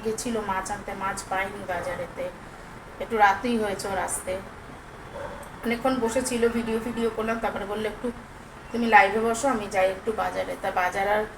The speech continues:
কিছু আনেনি, আর বাজার তো করাই ছিল, ডিম টিম সব আছে, কিন্তু ডিম মেয়ে খাবে না আজকে। পেঁপে আছে, তা পেঁপে ভাতে দেবো আজকে আমি, পেঁপে আলু ভাতে দেবো, একটা নিরামিষ তরকারি আমার জন্য করবো। তা মেয়েকে বললাম, "কি খাবি বলো, সে আমি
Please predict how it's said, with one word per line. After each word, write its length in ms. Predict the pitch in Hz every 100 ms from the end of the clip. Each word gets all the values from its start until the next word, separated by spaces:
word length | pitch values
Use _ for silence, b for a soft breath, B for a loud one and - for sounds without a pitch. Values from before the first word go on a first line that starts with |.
| - - -
কিছু 240 | 233 233 247
আনেনি, 560 | 220 233 247 302 349
আর 120 | - 202
বাজার 260 | 196 196 190
তো 60 | 226
করাই 380 | 208 214 247 254
ছিল, 300 | - 214 208
ডিম 200 | 214 208 202
টিম 140 | 226 208
সব 160 | 202 190
আছে, 180 | 180
কিন্তু 200 | 202 196 202
ডিম 140 | 208
মেয়ে 180 | 202 196 196
খাবে 200 | - 185
না 100 | 190
আজকে। 320 | 185 - - - - - - - -
পেঁপে 360 | - 226 240 233
আছে, 280 | 214 - 214
তা 80 | 214 -
পেঁপে 360 | 220 - 220 220
ভাতে 220 | 190 202
দেবো 220 | 214 202
আজকে 340 | 202 190 - 208
আমি, 220 | 185 185 190 - - - - - - -
পেঁপে 300 | 220 220 226
আলু 140 | 226
ভাতে 300 | 240 214 208
দেবো, 200 | 226 233
একটা 200 | 254 247
নিরামিষ 400 | 220 208 196 214 -
তরকারি 360 | 208 202 220 214
আমার 200 | 196 196
জন্য 240 | 226 220 214
করবো। 280 | 220 214 247 247
তা 60 | 214
মেয়েকে 260 | 202 196
বললাম, 260 | 214 220 220 220
"কি 80 | 226 262
খাবি 160 | 208 185
বলো, 240 | 185 190 214 - - - -
সে 180 | - 233
আমি 180 | 214